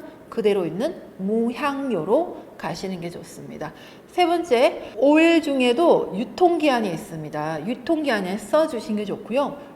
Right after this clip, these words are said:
유통기한이 정말 긴 거는 무엇이 많이 들었을까요? 방부제가 많이 들었습니다. 그래서 우리 아이한테 딱 맞게 오픈하셔갖고 육 개월 이상 사용하지 마시고요. 유통기한도 잘 체크하셔갖고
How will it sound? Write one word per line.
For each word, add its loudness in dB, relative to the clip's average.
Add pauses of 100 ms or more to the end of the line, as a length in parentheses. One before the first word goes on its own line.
유통기한이 -2
정말 -2
긴 -8
거는 -4
무엇이 0
많이 -4
들었을까요? -8
방부제가 -2
많이 -2
들었습니다. -6
그래서 -4 (240)
우리 0
아이한테 -2
딱 -4
맞게 -4 (320)
오픈하셔갖고 -2 (180)
육 -8
개월 2
이상 -6
사용하지 -4
마시고요. -4
유통기한도 -2
잘 -6
체크하셔갖고 -4